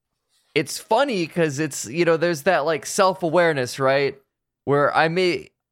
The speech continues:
may be too self-aware. I don't talk about my projects a lot. And this guy is, he, he, he made a book and advertises it and wants, like, twenty dollars for it. And it's like, "Yeah, but bro, you can't write."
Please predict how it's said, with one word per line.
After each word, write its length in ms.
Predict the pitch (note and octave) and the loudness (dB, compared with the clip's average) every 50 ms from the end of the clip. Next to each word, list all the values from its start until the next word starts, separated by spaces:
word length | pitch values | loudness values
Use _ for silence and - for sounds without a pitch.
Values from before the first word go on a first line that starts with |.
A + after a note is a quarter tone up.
| _ - - | _ -8 -2
may 180 | C3+ D#3 D#3 | 0 0 0
be 120 | C#3+ D3+ D#3 | 0 -2 -4
too 180 | - A3+ A3+ | -2 -2 -2
self-aware. 460 | G3 - F3 D3+ D3 B2 B2 A#2 A#2 | 0 2 2 2 2 0 0 2 4
I 100 | A2+ C3+ | 4 4
don't 160 | D#3 E3+ D#3+ - | 4 2 0 -2
talk 260 | - F3 E3 E3+ E3+ | 0 2 2 2 0
about 440 | A#3 G3 E3+ D3 C#3 C3+ - - _ _ _ - | -2 0 0 2 2 2 -2 -4 _ _ _ -8
my 200 | A#2 A#2+ C3+ C#3 | -2 0 0 0
projects 520 | C3+ - D#3+ D#3 D3+ C#3+ C3 C#3 - - - | 2 2 2 2 2 2 0 -4 -6 -4 -2
a 40 | B2+ | 0
lot. 240 | A#2+ A#2 A2+ F2+ D#2 | 2 2 2 2 0
And 120 | A#2+ C3 | 0 0
this 180 | E3 G3+ G3 - | 0 -2 0 2
guy 280 | G#3+ G3+ F#3+ F3+ E3+ | 2 2 4 4 2
is, 480 | E3 D3 C#3+ C#3 C3 B2 A#2+ - - - _ _ _ _ _ _ _ _ _ _ _ _ - - - | 2 0 0 0 -2 -2 -4 -8 -14 -16 _ _ _ _ _ _ _ _ _ _ _ _ -20 -18 -10
he, 300 | - B2+ C#3+ F3+ E3 - - - | -6 -4 -2 -2 -4 -6 -12 -8
he, 360 | - C3+ D3+ D3+ F3+ F#3+ D#3 D3+ | -2 -2 0 0 0 0 0 0
he 140 | D3 F3+ F3 | -2 -2 0
made 220 | E3 F#3+ G3 F#3+ | 2 2 2 2
a 60 | F#3 | 0
book 380 | D3+ B2 - F#3 F#3+ F#3 - - | 0 0 0 2 2 2 0 0
and 120 | D#3+ C#3+ | 0 2
advertises 800 | C#3+ C#3+ D#3 D#3+ C#3+ D3+ C#3+ D#3+ D3+ C#3+ C#3+ C#3+ C3 C3 A#2+ A#2+ | 4 4 2 2 0 -2 -2 2 2 2 2 0 -2 -4 -2 0
it 60 | C#3 B2+ | 0 0
and 100 | - B2+ | 2 0
wants, 280 | C3+ C#3 C#3+ C3+ - | 0 0 0 -2 0
like, 200 | D#3 C#3+ C3+ C3+ | 0 0 0 -2
twenty 300 | - - D#3+ D3+ C#3+ C#3+ | -4 -4 -2 0 0 2
dollars 480 | C#3 D3 D3 D3 C#3+ C#3+ C#3+ C3+ C3 - | 2 4 4 4 4 2 2 -2 -4 -4
for 280 | - C3 A2+ G#2 G2 | -2 0 0 2 0
it. 100 | F#2+ E2 | -2 -2
And 100 | F#2 G#2+ | -4 -4
it's 160 | A2+ A#2+ A#2 - | -4 -4 -2 -2
like, 200 | C#3 C3 G#2+ - | -4 -4 -4 -8
"Yeah, 300 | - C#3 E3+ F3+ F3 E3 | -4 0 2 4 2 2
but 400 | C#3 A#2+ D3 C3+ G#2+ E2 - _ | 0 0 -2 -2 -2 -2 -8 _
bro, 280 | - D3 E3+ F3 E3 D#3 | -2 0 2 4 4 2
you 140 | D3 C3 B2+ | 0 -2 -8
can't 360 | - - - F3 D#3 - - | -10 -6 -4 -4 -2 -2 -2
write." 400 | F#2+ A#2+ D3+ D3 C3 A2 E2 - | 0 0 2 2 0 -2 -6 -12